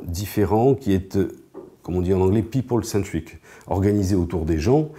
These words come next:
et non pas, euh, organisé autour des canaux, autour des médias,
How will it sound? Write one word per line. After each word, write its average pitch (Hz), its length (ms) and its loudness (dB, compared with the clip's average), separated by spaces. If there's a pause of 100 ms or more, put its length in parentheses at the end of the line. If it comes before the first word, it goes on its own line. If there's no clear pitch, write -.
(160)
et 85 80 -4
non 87 120 2
pas, 127 300 2 (340)
euh, 82 300 0
organisé 87 400 2
autour 90 240 2
des 76 140 -2
canaux, 92 340 2 (400)
autour 80 360 -8
des 73 160 -2
médias, 80 440 0